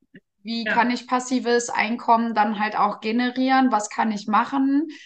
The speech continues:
Speaker 1: Was für Potenzial
Speaker 2: Ja.
Speaker 1: habe ich auch? Und da kommen ja manchmal ganz tolle Überraschungen halt auch raus, weil du einfach andere Menschen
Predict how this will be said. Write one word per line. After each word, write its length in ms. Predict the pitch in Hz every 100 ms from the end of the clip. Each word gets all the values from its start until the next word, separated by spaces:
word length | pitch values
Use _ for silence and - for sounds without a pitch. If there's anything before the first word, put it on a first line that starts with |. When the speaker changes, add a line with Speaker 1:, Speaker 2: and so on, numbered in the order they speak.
| -
Speaker 1:
Was 200 | 202 233
für 100 | -
Potenzial 760 | 226 254 - 233 233 208 208 226
Speaker 2:
Ja. 60 | 247
Speaker 1:
habe 200 | 262 254
ich 160 | 254
auch? 160 | 226 254
Und 80 | 233
da 80 | 208
kommen 240 | 208 233
ja 60 | 220
manchmal 340 | 220 220 226
ganz 220 | 220 214
tolle 220 | - 220 214
Überraschungen 600 | 208 202 233 - 196 170
halt 200 | 175 175
auch 220 | 175 175
raus, 320 | 170 170 185
weil 140 | 208 190
du 100 | 214
einfach 420 | 214 214 233 226 - - -
andere 300 | 214 254 240
Menschen 800 | 226 226 247 254 196 180 180 180